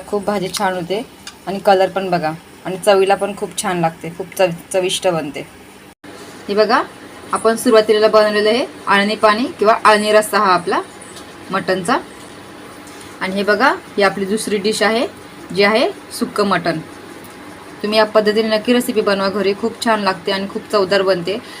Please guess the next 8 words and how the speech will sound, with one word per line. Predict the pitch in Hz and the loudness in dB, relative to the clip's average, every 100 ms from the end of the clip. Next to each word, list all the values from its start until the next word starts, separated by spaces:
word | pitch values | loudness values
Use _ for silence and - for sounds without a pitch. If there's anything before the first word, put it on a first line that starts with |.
| - | -4
आणि | 196 214 | -2 0
तसंच | 220 254 | 0 4
माझ्या | 254 226 226 | 4 4 4
चॅनलवरती | 220 220 226 226 - 233 285 - - | 4 4 2 0 0 -2 -2 -8 -4
बकऱ्याची | 196 208 226 220 240 | 0 2 4 4 4
मुंडी, | 233 226 220 277 - - | 4 4 2 0 -6 -4
बकऱ्याचा | 202 202 220 226 | -2 2 2 2
फेफसा | 226 240 226 226 | 2 0 0 2